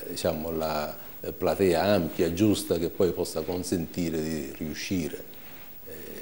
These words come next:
credo che, che c'è questa, perché ormai siamo abbastanza avanti, diciamo, già forse dovrebbe essere,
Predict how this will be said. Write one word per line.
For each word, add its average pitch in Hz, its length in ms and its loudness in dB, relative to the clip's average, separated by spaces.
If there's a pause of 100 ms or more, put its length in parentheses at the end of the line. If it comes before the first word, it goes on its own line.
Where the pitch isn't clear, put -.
(880)
credo 98 300 6
che, 85 220 0
che - 160 -4
c'è - 180 -6
questa, 92 320 0 (160)
perché 98 220 0
ormai 107 220 6
siamo 87 240 0
abbastanza 90 500 2
avanti, 87 300 2
diciamo, 82 380 -4
già 87 160 2
forse - 360 -2
dovrebbe 85 400 -2
essere, 80 440 -2